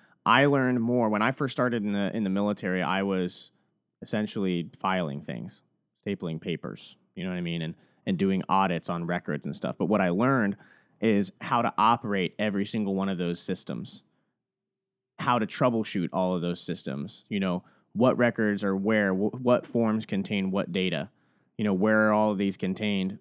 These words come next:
Um, and then, you know, I was being told to go grab coffee for people or all this other kind of stuff.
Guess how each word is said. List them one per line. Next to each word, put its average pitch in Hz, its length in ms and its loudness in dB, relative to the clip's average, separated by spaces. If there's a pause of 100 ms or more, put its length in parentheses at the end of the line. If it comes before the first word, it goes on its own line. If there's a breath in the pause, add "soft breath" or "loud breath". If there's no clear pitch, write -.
(140)
Um, 95 420 0 (160)
and 104 160 0
then, 120 480 2
you 117 120 -2
know, 98 200 2
I 101 120 0
was 98 160 0
being 101 260 0
told 104 240 -4
to 98 60 -8
go 95 120 -2
grab 87 220 -6
coffee 104 280 -4
for 98 140 -6
people 101 260 -4
or 98 80 -4
all 95 100 -2
this 90 120 -6
other 117 140 -2
kind 98 140 -4
of 98 60 -6
stuff. 98 220 -4